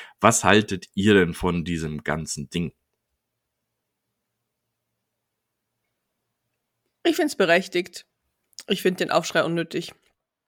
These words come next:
Speaker 2: Ähm, die meisten Jahreskartenbesitzer haben ihre Jahreskarte sowieso kostenfrei verlängert bekommen. Das heißt, die nutzen die Kosten-, die Jahreskarte ja jetzt schon von teilweise eineinhalb Jahren oder so. Und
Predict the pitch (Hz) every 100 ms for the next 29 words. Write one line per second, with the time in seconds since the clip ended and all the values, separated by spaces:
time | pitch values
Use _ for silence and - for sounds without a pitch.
0 | _ _ - - 180 180 175 175 175 190
1 | 202 196 208 - 185 190 180 185 180 165
2 | 180 185 180 170 165 165 160 165 - 156
3 | - 160 180 185 180 - 170 147 160 151
4 | 180 214 214 165 180 170 160 156 165 165
5 | - - 165 170 165 160 151 170 165 -
6 | - 165 165 160 160 170 - 143 131 135
7 | 147 156 - 156 143 147 143 - _ _
8 | - - 139 - - - 151 151 - 143
9 | 170 175 180 196 220 - - - - -
10 | _ _ - 180 175 170 165 170 165 165
11 | 160